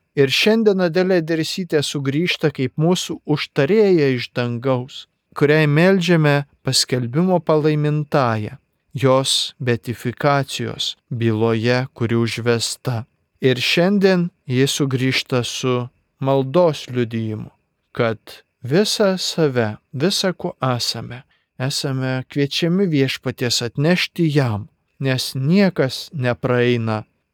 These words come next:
tuščiai, kas pavesta į gailestingojo Viešpaties rankas. Tad, mielieji, linkiu jums palaimintos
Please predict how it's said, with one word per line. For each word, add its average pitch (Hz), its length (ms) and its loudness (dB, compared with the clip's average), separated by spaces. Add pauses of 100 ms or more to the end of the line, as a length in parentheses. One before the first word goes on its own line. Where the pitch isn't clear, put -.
(160)
tuščiai, 175 640 0 (300)
kas 117 220 -8
pavesta 147 600 0
į 127 120 0
gailestingojo 120 1080 0
Viešpaties 110 920 -6
rankas. 117 720 -2 (360)
Tad, 117 240 0
mielieji, 151 720 2 (500)
linkiu 127 600 -2 (340)
jums 123 420 -2
palaimintos 131 1160 0